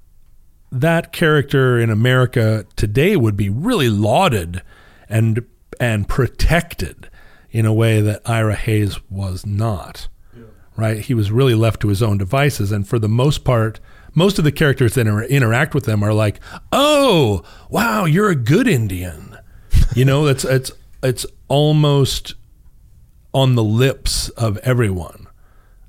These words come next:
Speaker 1: Um, in, in just the way that they're incredibly condescending to him, you know, like when that senator says, "Did you get him with a tomahawk, Chief?" <laughs> Ha, ha, ha.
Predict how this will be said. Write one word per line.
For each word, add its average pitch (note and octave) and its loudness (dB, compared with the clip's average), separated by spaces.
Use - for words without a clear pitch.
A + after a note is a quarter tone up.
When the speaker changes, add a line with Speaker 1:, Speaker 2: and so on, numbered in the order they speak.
Speaker 1:
Um, G2+ -6
in, A2+ -4
in A#2+ -4
just C3 -4
the G#2+ 0
way A2+ 0
that A2+ 0
they're G2 -2
incredibly A2 -2
condescending A2 -2
to G2 -2
him, F2 -6
you A#2+ -4
know, F#2 -2
like G#2 -4
when A#2 2
that G2+ -2
senator G#2 -2
says, F#2+ -6
"Did D3+ 2
you C3 2
get B3 0
him A3+ 2
with F3+ 0
a A#2+ 0
tomahawk, G#3+ 0
Chief?" A#3 0
<laughs> - -10
Ha, - 0
ha, F3 -4
ha. D#3+ -2